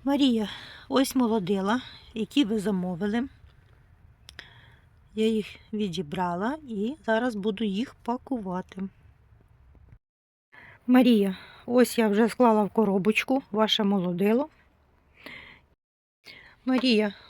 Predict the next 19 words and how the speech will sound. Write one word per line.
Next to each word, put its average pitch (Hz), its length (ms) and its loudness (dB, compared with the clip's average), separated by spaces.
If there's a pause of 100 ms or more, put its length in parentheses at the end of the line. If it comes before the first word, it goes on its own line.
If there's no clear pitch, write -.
ось 247 300 2
ваша 233 260 2
посилочка. 320 840 0 (840)
Ось - 100 -20
така 233 300 -4
коробочка. 285 760 -4 (160)
Все 262 260 -4 (1900)
спакована. 240 680 -4 (200)
Завтра 220 500 0 (180)
зранку 240 500 0
я 220 200 4
її 226 140 2
повезу 214 400 0
на 196 100 -2
пошту, - 420 -2 (800)
а 214 80 -2
ви 214 120 2
будете 226 380 -4
зустрічати. 240 760 -4